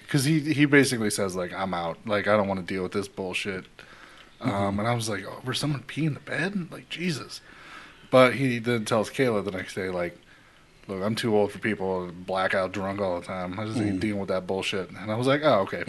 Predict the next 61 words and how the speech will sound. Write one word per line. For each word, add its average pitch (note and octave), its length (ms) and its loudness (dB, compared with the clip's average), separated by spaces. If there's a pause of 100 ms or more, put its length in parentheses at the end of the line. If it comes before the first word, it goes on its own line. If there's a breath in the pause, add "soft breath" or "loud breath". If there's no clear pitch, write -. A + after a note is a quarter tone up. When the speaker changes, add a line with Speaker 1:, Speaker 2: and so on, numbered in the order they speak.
(120)
Speaker 1:
fair C3 180 6
enough. F2 400 -6
I B2+ 220 -4
wouldn't A2+ 160 2
wanna G2+ 140 0
deal F#2+ 140 -6
with F#2 100 -6
that F2+ 120 -4
shit F2+ 200 -6
either." F2 240 -8 (180)
Speaker 2:
Yeah. F#2 220 -4 (720 loud breath)
And G3+ 160 4
I E3 60 6
think, C#3+ 260 4
I - 40 2
mean, C3+ 320 6 (880 loud breath)
his F3 300 6
game D#3+ 180 10
was C3+ 140 4
sort C#3 160 4
of, A#2+ 200 2
it B2 340 0
had B2 160 2
two C3 140 2
teams. E3 460 -4
You A#2 60 -2
know, A2 80 0
the A2 80 -2
underdogs A#2 360 2
were G#2 120 -2
in, A2 180 -6
in A2 140 -2
two A2+ 160 -4
teams, B2 320 -2
and G2 120 -8
so G2+ 100 -6
he G#2 120 -4
could G2 180 -8
sort G2 160 -4
of F#2+ 200 -8
commingle, A2+ 560 0
and G2+ 120 -2
maybe F#2 200 0
that F#2 120 -4
was D2+ 100 -8
part G2 200 -6
of F#2+ 80 -8
his F#2 180 -10
politicking, G2+ 600 -4
is F2 120 -8
this, D2 200 -12 (360)
is G2 200 -10
Kayla. G#2+ 460 -2 (680 loud breath)
And G#2 500 0
now A2 220 2
that G2+ 340 -6
the A2 100 0
underdogs G#2+ 340 2
are F#2+ 80 -6
one B2+ 280 0
team, F#2+ 420 -6